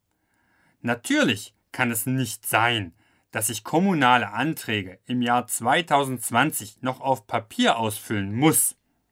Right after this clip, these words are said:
Aber was nutzt mir ein voll digitales Amt mit einem Antragssystem,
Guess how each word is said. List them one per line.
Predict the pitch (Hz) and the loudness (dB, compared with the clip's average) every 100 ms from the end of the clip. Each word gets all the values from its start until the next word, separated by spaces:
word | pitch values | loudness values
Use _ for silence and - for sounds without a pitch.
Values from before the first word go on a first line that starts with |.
| _ _ _ _ - - | _ _ _ _ -20 -10
Aber | 151 147 131 | -2 2 4
was | 151 233 - | 6 4 2
nutzt | 165 170 - - | 0 -2 -4 -6
mir | 104 95 - | -6 -6 -6
ein | 117 | -8
voll | - - 190 226 226 | -8 -4 2 4 2
digitales | 175 156 139 120 107 104 - | -2 -8 -2 0 0 -4 0
Amt | 151 160 165 - _ _ - | 4 4 2 -10 _ _ -14
mit | 104 | -10
einem | 104 98 - | -8 -8 -2
Antragssystem, | 147 185 - 156 156 - 139 - 143 139 143 | 0 0 2 2 2 -2 -6 -4 0 0 -2